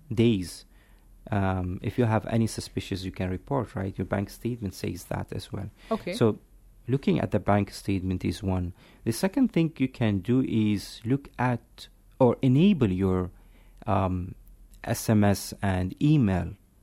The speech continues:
Speaker 1: uh, options where you receive notifications.
Speaker 2: Every single time the ba-,
Speaker 1: Every
Speaker 2: the card is
Speaker 1: time
Speaker 2: used.
Speaker 1: the, the card is used, you re-, receive an S M S notification or even email notification. In case you're outside the country, you're gonna receive both.
Speaker 2: Okay.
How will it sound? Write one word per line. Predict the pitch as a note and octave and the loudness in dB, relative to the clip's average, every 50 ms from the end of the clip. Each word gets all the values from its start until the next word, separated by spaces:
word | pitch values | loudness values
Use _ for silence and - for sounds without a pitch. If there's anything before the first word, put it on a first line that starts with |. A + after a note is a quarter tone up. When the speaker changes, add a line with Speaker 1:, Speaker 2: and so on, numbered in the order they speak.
| _ _ _ - _ _ _ - - - | _ _ _ -20 _ _ _ -20 -8 -6
Speaker 1:
uh, | G2+ F#2+ F#2+ - - - | -4 -4 -4 -6 0 0
options | A2+ A2+ - - - - G2+ F2+ F2 - - - | 0 0 0 -4 -8 -6 -4 -4 -4 -6 -8 -4
where | - G#2 G2+ G2+ | 0 2 2 4
you | G2+ G2 G2+ G#2 | 4 2 2 2
receive | G2 F#2 - - - F#2+ - - | 0 -2 -6 -4 -6 -6 -2 -2
notifications. | G2 F#2 - - F2 - - - - - B2 D3+ D#3 - - C3+ A#2 F#2+ - - | -4 -4 -4 -6 -8 -8 -8 -10 -4 -2 -2 -2 -2 -4 -4 -4 -4 -4 -4 -2
Speaker 2:
Every | - G3+ F#3 G#3 | -4 0 0 0
single | G#3 - G#3+ G3+ G3 F#3+ | 0 0 -2 -2 -2 -2
time | - G3 F#3 F#3 | -2 0 2 2
the | A3 A3 | 2 2
ba-, | F#3+ | 2
Speaker 1:
Every | E3+ B2 A2+ | 2 2 0
Speaker 2:
the | - - | -2 0
card | - A2 G#2+ G#2+ G#2+ G#2+ | 2 4 4 4 4 4
is | G#2 G2+ | 2 0
Speaker 1:
time | F3 | -2
Speaker 2:
used. | D#3+ C#3 C3 - - - - | -4 -6 -6 -10 -12 -10 -10
Speaker 1:
the, | - G#2 G2+ | -8 -6 -6
the | G2 G#2+ G#2 | -4 -4 -6
card | - - A2 G#2+ G#2 G2 - - | -2 2 4 4 4 2 0 -4
is | G2+ E2+ F2+ A#2 | -8 -8 -6 -6
used, | E3 G#3 G3+ B2+ - - | -4 -4 -4 -4 -6 -6
you | - A#2 A2+ | -4 -2 -2
re-, | G#2 G#2 G2+ | -2 -2 -4
receive | F#2+ G2 F#2+ F#2 - - - G2+ G2 F#2 - | -4 -4 -4 -4 -6 -4 -2 -2 -2 -2 -4
an | G#2+ - F#2+ | -6 -8 -6
S | - - G#2+ - | -8 -8 -10 -6
M | - F#2+ F#2 F#2 | -6 -4 -4 -4
S | F#2 F#2 - - - G#2+ - | -4 -6 -8 -12 -14 -10 -8
notification | A2 G2 - - G2+ - G#2 - - G2+ F#2 - - G2+ F#2+ - - | -8 -8 -8 -10 -20 -20 -16 -10 -10 -10 -10 -10 -10 -10 -10 -8 -4
or | - G#2 G2 G2 F#2+ - - | -4 -2 -2 -2 -4 -4 -6
even | - A2 G#2 G#2+ G2+ - - | -6 -4 -4 -4 -6 -4 -2
email | D#3 F#3 G#3+ G3 D3+ F#2+ | -2 -2 0 -2 -2 -4
notification. | F2+ F2 F2 E2+ - - - - - _ - - F#2+ - - - A2 - - - - - - | -4 -6 -8 -10 -12 -14 -14 -14 -18 _ -12 -12 -10 -10 -10 -14 -14 -14 -18 -20 -20 -16 -2
In | - A#2 A2 | 0 0 0
case | - - G#2+ G2 F2+ - - | 2 2 0 0 0 0 0
you're | G2+ G2 F#2 - - | 2 2 2 2 0
outside | G2+ F#2+ - - - G2 F#2+ F2 | -2 -2 -2 -4 -4 -4 -4 -4
the | - - | -6 -8
country, | - - D3+ F#3 F#3 - G#2 G2 | -4 -2 -2 -2 -2 -2 -2 0
you're | F#2 | 0
gonna | F#2 F2+ F2+ | 0 -2 -2
receive | F2 F2+ - - G2+ E2 | -4 -6 -6 -6 -6 -6
both. | G2 F#2 G2 A2+ B2+ A#2 - - _ - - _ - - | 0 2 2 2 2 0 -6 -16 _ -20 -20 _ -8 -8
Speaker 2:
Okay. | C#4 C4 - - E3+ A3+ | -8 -6 -4 -6 -8 -8